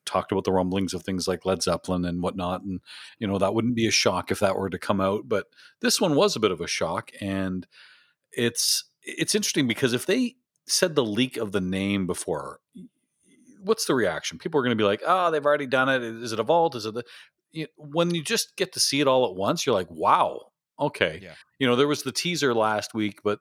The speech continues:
Speaker 1: three days later, you get the actual video. Not a lot of rumblings, more curiosity, and,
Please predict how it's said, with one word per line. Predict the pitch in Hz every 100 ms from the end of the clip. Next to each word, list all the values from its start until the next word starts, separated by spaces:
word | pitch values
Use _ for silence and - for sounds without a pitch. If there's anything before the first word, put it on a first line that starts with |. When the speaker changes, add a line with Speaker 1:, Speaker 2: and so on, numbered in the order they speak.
| _
Speaker 1:
three | - 156
days | 143 131 104
later, | 113 107
you | 104 107
get | 113
the | 113
actual | 98 - 98
video. | 82 104 127 71 71 _ _ _ _ _ _ _
Not | 185 247 254
a |
lot | 170 127
of |
rumblings, | 110 165 139 90 98
more | 131 135
curiosity, | - 123 113 101 127 170 98 82 85
and, | 92